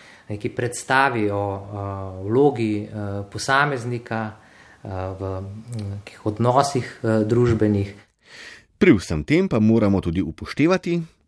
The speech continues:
Speaker 2: še dodaja doktor Podlesnik, da sta ob rojstvu Kijevske Rusije kot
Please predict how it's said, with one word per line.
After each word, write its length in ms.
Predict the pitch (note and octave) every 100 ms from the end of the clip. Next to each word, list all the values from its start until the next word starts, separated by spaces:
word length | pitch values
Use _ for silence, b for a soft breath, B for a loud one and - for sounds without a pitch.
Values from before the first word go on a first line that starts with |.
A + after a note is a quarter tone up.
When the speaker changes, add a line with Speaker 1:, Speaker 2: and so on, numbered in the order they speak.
| _
Speaker 2:
še 160 | - D3
dodaja 340 | C#3+ C3+ C#3 B2+
doktor 260 | C3 C#3+
Podlesnik, 640 | - B2 C3 C3 C#3 C3+ - B B B
da 200 | A#2 C3
sta 240 | - B2+
ob 240 | A2 A#2+ G#2+
rojstvu 380 | A2+ C3 - A#2
Kijevske 580 | A#2+ B2+ B2 - G#2+
Rusije 540 | G2+ A2+ - B2 C#3 C3+
kot 360 | - D#2+ D2+